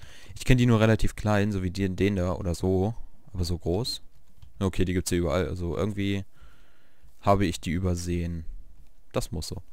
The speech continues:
Hier auch so ein großer. Irgendwie hab ich's wirklich ein bisschen verpeilt. Da,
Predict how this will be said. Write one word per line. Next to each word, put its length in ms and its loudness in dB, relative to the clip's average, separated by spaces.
Hier 180 2
auch 100 -2
so 120 0
ein 80 2
großer. 480 -2
Irgendwie 560 0
hab 100 0
ich's 160 -6
wirklich 240 -2
ein 60 -4
bisschen 160 -4
verpeilt. 520 -4
Da, 260 0